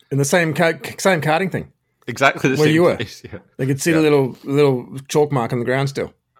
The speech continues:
Speaker 2: Yeah, yeah. Of sh-, in, in the shape of a go-kart. But it was, it was a, it was a lot of fun. Although a few people turned up with their own crash helmets, which is a
Speaker 1: <laughs>
Speaker 2: sign that you're gonna get,
Speaker 1: Mm-hmm.
Speaker 2: get stuffed by these people.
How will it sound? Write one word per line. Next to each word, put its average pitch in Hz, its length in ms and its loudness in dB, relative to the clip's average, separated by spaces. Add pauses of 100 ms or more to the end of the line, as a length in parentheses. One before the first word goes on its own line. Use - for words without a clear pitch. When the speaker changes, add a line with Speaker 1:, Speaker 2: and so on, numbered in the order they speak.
(160)
Speaker 2:
Yeah, 101 280 0 (300)
yeah. 85 180 -6 (300)
Of 98 260 -4
sh-, - 220 -12
in, 95 260 -4
in 101 100 -6
the 98 80 -8
shape 101 160 -4
of 92 100 -8
a 92 60 -8
go-kart. 85 460 -8 (440)
But 113 160 -2
it 98 100 -2
was, 101 360 -10 (100)
it 87 80 -8
was 87 140 -10
a, 87 60 -6 (220)
it 87 100 -14
was - 280 -20
a 92 60 -16
lot 78 160 -10
of - 80 -20
fun. 76 320 -16 (120)
Although 101 640 -4 (760)
a - 60 -8
few 113 180 -8
people 98 160 -10
turned 92 220 -10
up 87 140 -10
with 95 120 -12
their 90 100 -10
own 85 100 -12
crash 85 360 -10
helmets, 80 720 -16
which - 220 -18
is 85 100 -14
a - 60 -14
Speaker 1:
<laughs> 156 60 -2
Speaker 2:
sign 85 340 -6
that 80 220 -14
you're 78 160 -10
gonna 80 200 -14
get, 82 240 -12 (760)
Speaker 1:
Mm-hmm. 131 500 0
Speaker 2:
get - 180 -10
stuffed - 460 -10
by 101 160 -10
these 90 220 -14
people. 104 440 -16